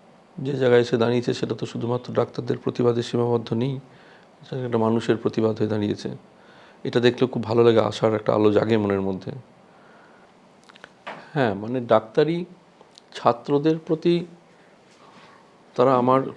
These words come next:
অত্যন্ত স্নেহধন্য ছাত্র। মুর্শিদাবাদ মেডিকেল কলেজে সেই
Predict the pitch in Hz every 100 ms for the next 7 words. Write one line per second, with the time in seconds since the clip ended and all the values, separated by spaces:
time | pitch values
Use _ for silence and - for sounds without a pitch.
0 | - - 127 - 143 160 - 120 123 127
1 | 127 - 107 - 120 139 - _ _ _
2 | - _ - - - - - _ - -
3 | - _ - _ - 131 120 - 123 120
4 | 117 120 120 - 117 117 113 120 113